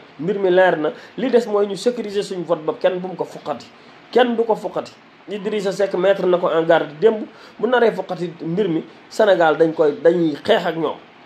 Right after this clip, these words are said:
Waajal leen ko. Bu kenn fuqati seen vote. Bu kenn fuqati seen vote.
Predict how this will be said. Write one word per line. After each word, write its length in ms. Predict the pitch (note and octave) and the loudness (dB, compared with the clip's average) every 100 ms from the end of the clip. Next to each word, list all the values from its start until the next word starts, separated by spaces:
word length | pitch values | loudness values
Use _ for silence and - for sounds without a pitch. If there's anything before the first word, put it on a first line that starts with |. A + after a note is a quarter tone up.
| - - - - | -20 -20 -20 -2
Waajal 460 | G3 A3 G#3 G3 | 2 4 6 6
leen 200 | F3+ F3 C#3+ | 4 2 -4
ko. 120 | A#2 - _ - | -14 -18 _ -20
Bu 100 | E3+ | -16
kenn 240 | F#3 C#4 C#4+ | 0 2 2
fuqati 320 | B3 - G#3 | -2 -6 -8
seen 240 | G3 F3 | -4 -4
vote. 180 | C#3 C3+ - _ _ - _ - - - - | -4 -8 -10 _ _ -20 _ -20 -20 -20 -10
Bu 120 | E3 | -8
kenn 200 | F3+ B3+ A#3 | 2 2 2
fuqati 400 | A#3+ - A3 F#3+ | -6 -10 -12 -4
seen 240 | G#3 F3+ | -4 -2
vote. 180 | D3+ | -4